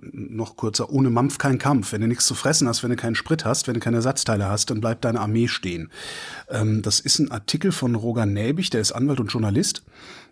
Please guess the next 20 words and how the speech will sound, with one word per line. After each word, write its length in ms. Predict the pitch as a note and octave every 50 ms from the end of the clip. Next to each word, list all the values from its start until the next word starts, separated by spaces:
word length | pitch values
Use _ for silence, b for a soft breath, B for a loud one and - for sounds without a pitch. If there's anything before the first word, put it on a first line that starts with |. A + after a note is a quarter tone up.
| B - -
Und 320 | B2 A2+ A2+ A2+ A2 A#2+
dessen, 420 | A2 - B2+ A2+ A#2+ A#2 G2+ F2
äh, 720 | - G#2+ G#2+ G#2 - - A2 - A#2 A#2+ - B2 B2 - -
Schwerpunkt 380 | - - B2 B2+ - A#2+ G#2
ist 120 | G#2+ A2 -
halt 120 | G#2+ G2+
Kriege, 260 | - - C3+ B2+ B2+
Krisen 300 | A2 - - C3 B2+ C3+
und 80 | B2+ A2+
Konflikte 420 | - B2 G#2+ - - A#2+ - B2+
im 80 | G#2+ G#2
einundzwanzigsten 540 | G2+ G#2+ A2 G#2+ - A#2+ A2 - - - G#2
Jahrhundert. 540 | G#2 G2 G2+ A#2 A#2+ A#2 G2 - - - -
Äh, 220 | E2 E2+ - G#2+
so 120 | G2+ G2+
ist 120 | G#2 - -
der 60 | G#2+
Untertitel 420 | F2+ A2 G#2+ G2+ G2+ G#2+ G2 G2+
seines 240 | F#2+ G2+ F#2 G2 F#2+
Blogs. 340 | - - G#2+ G2+ - - B